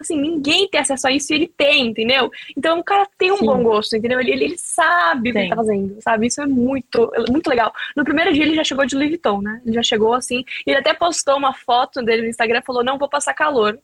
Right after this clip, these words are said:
Speaker 1: <laughs> Pra, tipo, calar a boca de todo mundo e nem vir crítica pra cima dele. Eu achei incrível. Aí no segundo dia,
Speaker 2: Sim.
Speaker 1: eu acho que ele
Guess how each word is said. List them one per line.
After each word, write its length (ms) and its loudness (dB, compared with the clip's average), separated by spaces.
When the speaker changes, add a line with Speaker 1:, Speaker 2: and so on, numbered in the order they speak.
Speaker 1:
<laughs> 800 -4
Pra, 100 0
tipo, 320 -4
calar 280 2
a 40 0
boca 260 -4
de 160 -6
todo 220 0
mundo 500 -4
e 80 -4
nem 240 -2
vir 160 -2
crítica 420 -2
pra 140 0
cima 260 -2
dele. 280 2
Eu 60 2
achei 360 -2
incrível. 920 0
Aí 120 0
no 100 -2
segundo 420 0
dia, 300 2
Speaker 2:
Sim. 40 4
Speaker 1:
eu 60 4
acho 200 2
que 80 -4
ele 440 -2